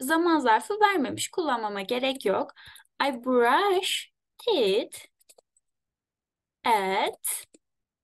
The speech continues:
twenty past seven.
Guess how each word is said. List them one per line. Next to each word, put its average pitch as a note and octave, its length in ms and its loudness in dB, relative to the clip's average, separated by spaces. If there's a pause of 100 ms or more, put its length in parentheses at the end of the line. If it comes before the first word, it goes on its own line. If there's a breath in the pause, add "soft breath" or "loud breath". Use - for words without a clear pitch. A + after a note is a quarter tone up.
(400)
twenty D#4 1120 -2 (880)
past F#4 640 0 (360)
seven. F#4 960 -2